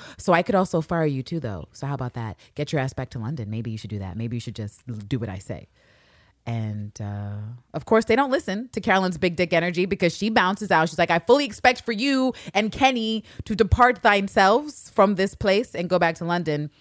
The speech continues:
And of course, her and Kenny immediately are like, well, Kenny's like, "So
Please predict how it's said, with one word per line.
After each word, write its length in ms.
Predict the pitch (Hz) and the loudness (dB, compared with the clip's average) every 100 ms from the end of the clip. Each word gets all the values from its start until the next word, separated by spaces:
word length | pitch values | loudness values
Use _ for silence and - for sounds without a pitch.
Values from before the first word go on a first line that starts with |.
| _ _ | _ _
And 100 | - | -10
of 80 | 151 | -6
course, 220 | 147 156 | 0 0
her 100 | 165 | 0
and 100 | 156 | -6
Kenny 340 | 143 175 156 135 | -4 -6 -6 -8
immediately 640 | - 135 190 254 127 123 | -8 -4 0 0 0 -6
are 140 | 110 135 | -6 -6
like, 400 | 131 123 120 _ _ _ | -4 -6 -8 _ _ _
well, 120 | 147 147 | -4 -2
Kenny's 340 | 190 214 202 | 0 -2 0
like, 180 | 143 123 | -2 -2
"So 320 | - 127 120 | -4 -4 -4